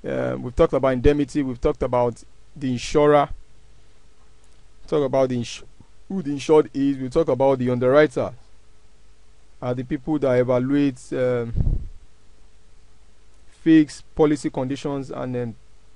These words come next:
terms, um, accept pol-, insurance policies, fix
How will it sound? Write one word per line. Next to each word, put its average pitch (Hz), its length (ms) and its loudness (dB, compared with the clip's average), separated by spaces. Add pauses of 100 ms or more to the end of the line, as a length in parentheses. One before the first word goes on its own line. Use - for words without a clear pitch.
(520)
terms, 139 600 -2 (840)
um, 123 520 -4
accept 147 680 2
pol-, 139 200 0
insurance 139 400 -2
policies, 135 680 -6
fix - 480 -6